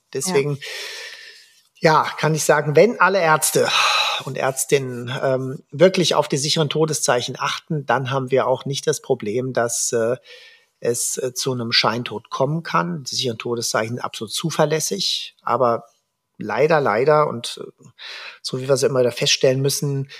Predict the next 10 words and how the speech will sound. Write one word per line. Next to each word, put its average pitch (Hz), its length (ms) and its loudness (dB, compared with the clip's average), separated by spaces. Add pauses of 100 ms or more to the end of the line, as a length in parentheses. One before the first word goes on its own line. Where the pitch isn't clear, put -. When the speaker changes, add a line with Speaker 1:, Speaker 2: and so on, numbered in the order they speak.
(140)
Speaker 1:
generell 135 840 4
Leichenschau 139 920 4 (220)
unvollständig 143 1040 0
oder 127 220 0
gar 120 240 2
nicht 156 240 -4
durchgeführt, 143 680 0
trotzdem 131 440 -2
der 127 100 0
Schein, 131 500 -2